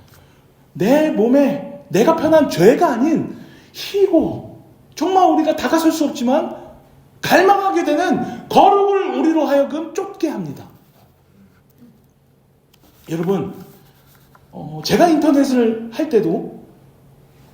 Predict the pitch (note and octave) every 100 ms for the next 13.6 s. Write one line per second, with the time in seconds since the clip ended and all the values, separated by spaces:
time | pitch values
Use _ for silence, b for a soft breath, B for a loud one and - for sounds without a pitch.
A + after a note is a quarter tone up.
0 | - B3 B3 A3+ D4 E4+ - C#4+ B3+ B3
1 | - C4 D#4 - - - - - F4 F#4
2 | B3+ C4+ - - - - - D3+ A#3 D4+
3 | - - - - F#4 F4 D#4+ C#4+ C4 -
4 | - A3+ D#4+ A#3 - D4 B3+ E3+ A3+ G3
5 | E3 E3+ - B3 - D4+ D4+ D#4 A#3+ -
6 | B B B - B3 A#3+ C4+ B3 C#3 F4+
7 | F#4+ - E3+ E3+ C#3+ - D#3 - - -
8 | - - _ - - _ - _ - _
9 | _ B B B - - G4+ F#4+ F4+ C4
10 | A#3+ C4+ B3+ F4+ E4 D#4+ D4 D4 - -
11 | - - b b b b b b b -
12 | F4+ F4 D#4 D#4 G3 G3+ D4+ E3 - B
13 | B B - C4 C4+